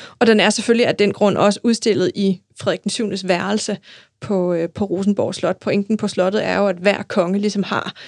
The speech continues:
et værelse, hvor man udstiller hans tid og hans genstande. Så den her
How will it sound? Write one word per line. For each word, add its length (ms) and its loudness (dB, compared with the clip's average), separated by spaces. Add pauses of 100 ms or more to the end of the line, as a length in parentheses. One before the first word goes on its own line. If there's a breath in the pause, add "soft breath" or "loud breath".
(200 loud breath)
et 220 2
værelse, 520 0 (380 loud breath)
hvor 120 2
man 180 2
udstiller 440 2
hans 320 -4
tid 260 2 (600 soft breath)
og 120 4
hans 540 0
genstande. 500 -4 (1160)
Så 120 2
den 160 4
her 80 4